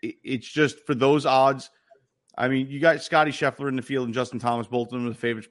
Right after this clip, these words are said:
plus twelve hundred. Then Jordan Spieth, again, twelve, plus twelve hundred. Colin Morikawa, Victor Hovland, Will Zalatoris, who had an, uh, incredible,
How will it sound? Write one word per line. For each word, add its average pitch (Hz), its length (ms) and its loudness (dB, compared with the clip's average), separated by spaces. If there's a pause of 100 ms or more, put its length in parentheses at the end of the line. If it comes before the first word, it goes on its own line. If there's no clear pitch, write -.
plus 113 200 -8
twelve 107 260 -4
hundred. 127 420 0 (340)
Then 127 140 -2
Jordan 131 240 0
Spieth, 123 340 -4
again, 120 380 -2
twelve, 120 320 -6
plus 127 200 -2
twelve 123 220 -2
hundred. 120 440 -2
Colin 123 240 2
Morikawa, 123 720 0 (560)
Victor 123 260 -4
Hovland, 127 680 2
Will 127 200 0
Zalatoris, 127 680 0
who 127 220 -4 (280)
had 135 180 4
an, 123 220 -4
uh, 131 220 4
incredible, 127 800 0